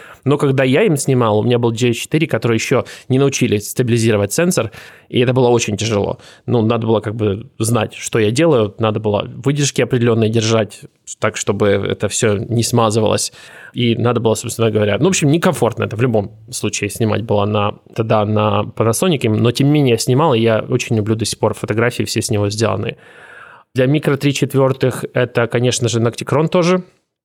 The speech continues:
Nocticron — это ихний аналог восемьдесят пяти миллиметров, эф один и два, они его открыли Panasonic.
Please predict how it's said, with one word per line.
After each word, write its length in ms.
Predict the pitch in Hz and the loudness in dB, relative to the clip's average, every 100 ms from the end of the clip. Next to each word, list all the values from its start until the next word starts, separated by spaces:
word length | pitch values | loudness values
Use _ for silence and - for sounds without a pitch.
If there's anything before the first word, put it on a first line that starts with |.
| - | -4
Nocticron — 500 | 123 127 127 147 131 | -2 -2 0 2 2
это 380 | 113 113 110 - | 0 -2 -2 -4
ихний 580 | 127 117 - 123 120 120 | -2 -2 0 0 2 2
аналог 520 | 117 117 113 110 - | 2 2 2 0 -2
восемьдесят 600 | 110 120 123 113 107 120 - | -4 -2 -2 -2 -4 -6 -8
пяти 220 | 117 127 | -2 0
миллиметров, 560 | 107 110 151 160 - - | 2 0 0 0 -4 -4
эф 200 | 117 - | -2 -2
один 220 | 127 123 117 | 0 2 2
и 60 | |
два, 220 | 113 131 | 2 2
они 140 | 151 131 | 2 4
его 120 | 117 | 2
открыли 420 | 113 - 123 113 | 0 0 2 2
Panasonic. 600 | 104 120 117 135 147 131 | 0 0 0 2 0 -2